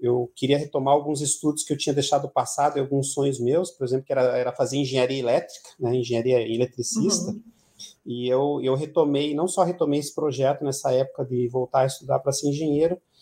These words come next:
Speaker 1: como também, é, eu tinha um, um, um desejo muito de terminar os mestrados, porque eu tinha feito dois mestrados e não tinha conseguido
Speaker 2: <laughs>
Speaker 1: terminar esses mestrados. Quando chegava na, na época da dissertação,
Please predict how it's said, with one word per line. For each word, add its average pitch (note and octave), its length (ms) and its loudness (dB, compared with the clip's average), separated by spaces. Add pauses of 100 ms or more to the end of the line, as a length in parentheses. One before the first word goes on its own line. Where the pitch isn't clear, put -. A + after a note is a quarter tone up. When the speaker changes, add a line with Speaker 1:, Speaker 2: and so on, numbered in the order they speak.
(300)
Speaker 1:
como D3+ 220 0
também, D#3+ 760 2
é, D3+ 400 0
eu D3 140 0
tinha D#3+ 260 -4
um, E3+ 40 4
um, C#3 720 0
um - 20 4
desejo D3 440 0
muito E3 200 0
de E3+ 120 -4
terminar E3 760 2
os C#3+ 300 -2
mestrados, D3+ 640 2
porque C3+ 240 0
eu D3 80 4
tinha D#3 180 0
feito F3 200 0
dois F#3 280 4
mestrados F3+ 680 -2
e F#3+ 80 0
não F#3 180 2
tinha F3+ 320 0
conseguido F#3 580 0
Speaker 2:
<laughs> - 40 -10
Speaker 1:
terminar F3 540 2
esses C#3 260 -8
mestrados. - 880 -2
Quando B2+ 180 0
chegava D3 380 0
na, D3 240 -2
na C#3 140 2
época C#3+ 240 0
da C#3 100 2
dissertação, C#3+ 880 0